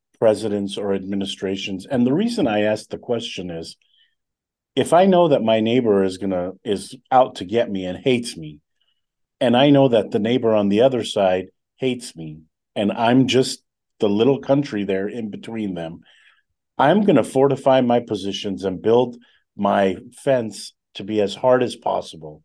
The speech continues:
It doesn't seem like the Armenian military really did that. I mean, you know, sure, they, they fought, sure, they fought hard in twenty twenty. I mean, they put up a huge resistance, but, like,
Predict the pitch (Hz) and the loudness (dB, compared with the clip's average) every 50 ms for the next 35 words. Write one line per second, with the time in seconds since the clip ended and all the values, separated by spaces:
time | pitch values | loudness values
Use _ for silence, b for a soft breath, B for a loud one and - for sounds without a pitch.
0 | b b b b b b b b b _ _ _ _ _ _ _ - 135 127 - | b b b b b b b b b _ _ _ _ _ _ _ -6 -6 -4 2
1 | - 190 226 226 247 269 247 - - - - 160 170 170 165 143 127 117 113 117 | 2 2 4 4 4 4 4 2 0 0 0 2 2 4 2 2 2 2 0 -2
2 | - 117 107 107 107 107 113 123 131 123 117 107 98 98 101 113 117 117 113 113 | -4 -2 0 0 0 0 0 0 0 0 -2 -2 -2 -2 -2 -2 -2 -4 -6 -8
3 | - 107 98 98 98 98 95 92 101 107 107 104 101 101 95 95 - _ _ _ | -6 -6 -6 -4 -4 -6 -4 -2 0 0 0 0 -2 -4 -6 -10 -14 _ _ _
4 | _ _ _ - 156 170 160 123 - 92 82 76 69 - _ - 104 92 98 98 | _ _ _ -6 -6 -6 -4 -4 -6 -6 -6 -6 -12 -18 _ -14 -10 -8 -6 -6
5 | 95 98 98 b b b b b b b _ _ _ 127 123 120 117 110 - - | -8 -8 -12 b b b b b b b _ _ _ -2 -2 0 -2 -2 -4 -4
6 | - 156 156 160 156 143 127 104 101 - - 104 101 98 98 101 - 110 101 101 | 0 2 2 4 4 4 2 0 -4 -4 -2 0 0 0 0 -2 -6 -8 -8 -6
7 | 98 101 101 - - 117 110 104 104 104 107 - - _ - - - - 127 139 | -6 -6 -6 -4 -2 0 2 2 2 2 0 -2 -6 _ -20 -16 -10 -6 -6 -4
8 | 139 123 104 - - 120 107 104 92 104 107 107 104 101 98 95 95 - - 98 | -4 -4 -6 -6 -6 -8 -8 -8 -8 -6 -6 -6 -6 -6 -8 -10 -12 -12 -12 -12
9 | 90 90 82 85 - 127 135 131 127 123 120 120 117 117 117 B B B B B | -12 -12 -14 -10 -4 -2 0 0 0 0 0 -2 -2 -4 -6 B B B B B
10 | B B B _ - 110 98 98 92 90 101 95 98 - 120 104 104 104 101 98 | B B B _ -8 -4 -4 -2 0 0 0 -2 -2 -4 -4 -2 -2 -2 -4 -6
11 | 90 85 - - 113 117 117 113 101 104 101 92 92 98 92 - - - 95 92 | -10 -10 -10 -8 -8 -6 -6 -4 -4 -4 -4 -2 -4 -6 -8 -8 -8 -8 -8 -8
12 | 92 95 - - _ _ _ _ _ _ _ _ _ _ _ - - - - 131 | -8 -10 -14 -20 _ _ _ _ _ _ _ _ _ _ _ 0 2 2 2 2
13 | 110 104 104 104 104 - - | 2 2 2 0 -4 -10 -20